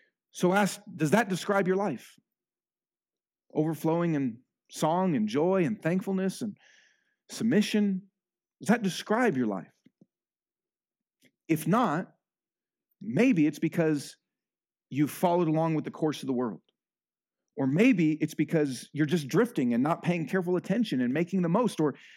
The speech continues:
maybe it's because you're not allowing God's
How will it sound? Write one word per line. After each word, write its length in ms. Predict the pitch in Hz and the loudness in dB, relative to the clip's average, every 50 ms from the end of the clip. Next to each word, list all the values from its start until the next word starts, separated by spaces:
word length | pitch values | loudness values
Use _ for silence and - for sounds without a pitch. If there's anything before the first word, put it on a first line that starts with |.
| - - | -16 -6
maybe 360 | - 135 165 269 285 226 214 190 | -2 2 4 4 6 6 4 2
it's 120 | 170 - | 2 2
because 440 | - 190 - - 185 175 170 143 139 | -2 -2 0 2 0 0 0 0 0
you're 100 | 165 170 | 0 2
not 280 | 175 196 226 214 - - - - _ - - | 2 2 0 0 -2 -8 -18 -20 _ -4 -2
allowing 600 | 180 180 175 175 180 214 247 233 208 180 175 151 | 0 0 2 2 2 4 4 4 4 4 2 2
God's 340 | 165 165 165 151 131 110 | 2 2 2 0 -2 -6